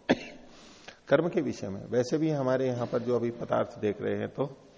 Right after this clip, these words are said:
उसमें द्रव्य, गुण, कर्म, सामान्य, विशेष और समवाय, कर्म एक विषय आया था। तो कर्म कैसे उत्पन्न होता है, उसमें क्या समवायी कारण होता है, क्या असमवायी कारण होता है, क्या निमित्त कारण होता है,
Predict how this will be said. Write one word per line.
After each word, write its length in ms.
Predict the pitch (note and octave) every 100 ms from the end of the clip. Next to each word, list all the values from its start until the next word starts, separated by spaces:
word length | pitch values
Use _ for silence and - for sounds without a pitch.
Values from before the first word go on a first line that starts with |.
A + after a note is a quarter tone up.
| - - - -
उसमें 400 | - A#2+ A#2+ G#2+
द्रव्य, 360 | A2 A2 A2+
गुण, 220 | G#2 A2+
कर्म, 400 | A2+ - A2+ A2+
सामान्य, 480 | A2 A2 G#2 G#2+ G#2+
विशेष 440 | G2+ G2 - G2 -
और 80 |
समवाय, 400 | - G2 F#2+ G#2+ -
कर्म 280 | C#3+ D3 C#3+
एक 220 | B2 -
विषय 220 | - -
आया 200 | - -
था। 200 | F#2+ - - - - - - -
तो 60 |
कर्म 280 | - D#3+ D#3
कैसे 300 | - B2+ D3+
उत्पन्न 340 | C3+ - C#3+
होता 200 | C3+ B2+
है, 80 | C3+
उसमें 280 | B2+ - C3
क्या 320 | - C3 B2+
समवायी 360 | A#2+ A#2+ A2+ A#2+
कारण 260 | A#2+ A#2+
होता 340 | A#2+ A#2 A#2 A#2
है, 120 | A2+
क्या 200 | - A#2
असमवायी 500 | - A2 A2+ G#2+ A2
कारण 280 | G#2+ G#2+ G#2+
होता 300 | G#2+ - G#2+
है, 80 | G#2
क्या 200 | A2+ G#2
निमित्त 320 | G#2+ A2 -
कारण 280 | - G#2+ G#2
होता 240 | G2+ -
है, 200 | C3+ -